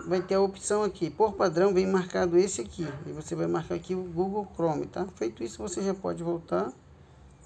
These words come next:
pode voltar isso aí e pode fechar já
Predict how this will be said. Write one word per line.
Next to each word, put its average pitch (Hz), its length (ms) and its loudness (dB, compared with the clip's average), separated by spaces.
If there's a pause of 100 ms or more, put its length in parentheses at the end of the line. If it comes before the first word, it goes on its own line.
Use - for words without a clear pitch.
(800)
pode 151 220 -10
voltar 151 300 -8
isso - 180 -6
aí 190 180 -2
e 190 80 -6
pode 190 340 -4
fechar 185 720 -2
já 175 400 -4